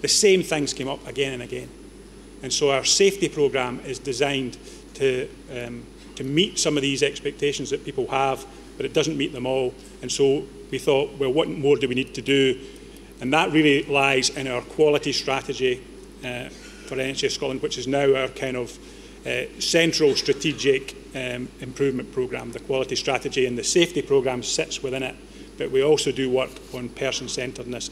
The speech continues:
and effectiveness. And the quality strategy will really be the testing ground, if you like, moving forward for us in the N H S, uh, for the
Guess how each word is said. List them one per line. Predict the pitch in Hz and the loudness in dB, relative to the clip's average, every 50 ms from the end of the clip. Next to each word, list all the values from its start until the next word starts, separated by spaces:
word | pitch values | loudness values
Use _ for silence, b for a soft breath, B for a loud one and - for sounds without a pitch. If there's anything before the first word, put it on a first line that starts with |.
| - | -12
and | 135 123 | -12 -12
effectiveness. | 120 113 - - 139 143 - - 147 135 139 - - - - - - - - - - - - - - - - - - - - - - B B B B B B B | -12 -8 -4 -2 -2 -2 -2 -4 -8 -8 -8 -8 -8 -10 -12 -12 -14 -20 -20 -20 -20 -20 -20 -20 -20 -20 -20 -20 -20 -20 -18 -18 -18 B B B B B B B
And | 147 147 | -2 -2
the | 147 - | -2 0
quality | - - 202 214 202 190 214 190 | 2 4 6 6 6 6 4 4
strategy | - - - 180 165 160 - 143 131 151 | 4 4 4 4 4 4 2 2 2 2
will | 131 135 139 131 | 4 4 4 4
really | 131 147 170 170 160 151 | 4 4 6 6 6 4
be | 139 - 139 139 139 135 131 - - B B B B B | 4 2 0 0 0 0 -2 -4 -6 B B B B B
the | - - | -8 -6
testing | - - - 185 190 180 - - - 156 135 131 | -4 -2 2 4 4 4 4 4 2 2 2 0
ground, | 123 127 127 123 113 - - - - - - - B B B B B | -2 -2 -4 -4 -6 -10 -14 -18 -18 -18 -18 -20 B B B B B
if | - - - | -12 -10 -6
you | 143 135 | -4 -2
like, | 135 135 131 - | -2 -2 -2 -2
moving | 143 147 160 170 160 156 | 2 4 4 6 6 4
forward | 139 - 147 139 131 135 131 | 4 4 4 4 4 2 2
for | - 143 139 | 2 2 4
us | 165 156 - | 4 4 6
in | 160 139 | 4 4
the | 139 139 139 | 4 2 2
N | 135 135 | 2 0
H | 127 127 - - | 0 -2 0 4
S, | 190 190 185 160 123 - - - - - B B B B B B B B B - | 6 6 6 6 4 2 -2 -6 -8 -8 B B B B B B B B B -4
uh, | 123 127 123 127 - - - - - - - - - - - - - | -2 -2 -2 -2 -6 -10 -16 -20 -20 -20 -20 -20 -20 -20 -20 -20 -12
for | - - 151 135 - - - - - - - - | -6 -2 0 0 0 -2 -8 -18 -20 -20 -8 -2
the | 123 135 131 127 131 151 | 0 0 2 2 0 -4